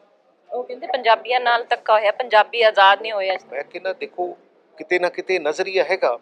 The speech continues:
Speaker 2: but at the same time ਸ-, ਅਸੀਂ ਅੱਸੀ ਨੱਬੇ ਪਰਸੈਂਟ ਪੰਜਾਬੀਆਂ ਨੇ ਉਹਦੇ ਵਿੱਚ ਯੋਗਦਾਨ ਪਾਇਆ,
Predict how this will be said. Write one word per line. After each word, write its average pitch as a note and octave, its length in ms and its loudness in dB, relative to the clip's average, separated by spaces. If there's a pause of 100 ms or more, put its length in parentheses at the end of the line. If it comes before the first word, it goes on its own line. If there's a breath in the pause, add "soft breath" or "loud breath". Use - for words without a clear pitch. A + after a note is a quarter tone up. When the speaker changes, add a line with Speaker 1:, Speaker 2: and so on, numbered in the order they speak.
Speaker 2:
but F3 240 0
at - 40 -14
the G3 140 -2
same F#3+ 340 -6
time C#3 480 -6 (360 soft breath)
ਸ-, - 180 -20 (460)
ਅਸੀਂ G3 280 -2
ਅੱਸੀ F#3 260 -4
ਨੱਬੇ D3+ 320 -4
ਪਰਸੈਂਟ D3+ 360 -4
ਪੰਜਾਬੀਆਂ B2+ 580 -4
ਨੇ B2+ 80 -4
ਉਹਦੇ C#3+ 180 -6
ਵਿੱਚ D3 180 -16
ਯੋਗਦਾਨ B2 480 0
ਪਾਇਆ, G#2 380 0